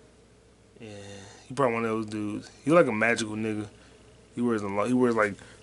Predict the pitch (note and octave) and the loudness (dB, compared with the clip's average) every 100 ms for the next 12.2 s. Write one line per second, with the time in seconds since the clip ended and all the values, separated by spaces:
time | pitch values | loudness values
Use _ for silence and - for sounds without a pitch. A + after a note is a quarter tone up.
0 | - - - A#2 A2+ B2+ A#2 A2 A#2+ B2 | -20 -20 -16 -6 -2 -2 -2 -6 -4 -2
1 | A2+ B2+ C3 B2 - - A2 - A2+ A#2 | 0 2 2 4 0 0 -12 -4 0 2
2 | A2 A#2 G#2+ A#2 B2 B2+ B2+ B2+ B2 C3 | 2 0 0 -2 0 0 -2 -2 0 2
3 | B2+ - - - - - - - - G2+ | 0 -4 -18 -20 -20 -20 -20 -20 -8 -4
4 | G2 G2+ G#2+ G#2+ G2+ - - G#2+ G#2+ G#2 | -4 -4 -8 -6 -6 -8 -8 -6 -6 -8
5 | - A2 A2 G#2+ G#2+ G#2+ - - - - | -10 -8 -6 -6 -8 -10 -18 -20 -20 -20
6 | - - - G2 F#2+ E2+ - - - A#2 | -20 -20 -12 -8 -8 -12 -10 -6 -6 -8
7 | A2 G#2+ - G#2 - - G#2+ G2+ G#2 G2+ | -10 -14 -14 -6 -6 -6 -4 -2 -2 -4
8 | - G2+ G#2 G#2 G#2 - G2+ G2+ G2 G2+ | -8 -10 -10 -12 -16 -18 -14 -12 -10 -12
9 | - - A2 G#2+ G2+ G2+ - - - - | -12 -6 -2 0 0 -2 -2 -6 -6 -20
10 | - B2+ C#3+ C3+ B2 A#2+ A2+ - - - | 0 4 4 4 2 0 -6 -10 -20 -20
11 | - - - A#2+ A#2 A2 - C3+ C#3 C#3+ | -20 -18 -6 -2 -2 0 2 4 4 4
12 | C#3 C3+ | 2 0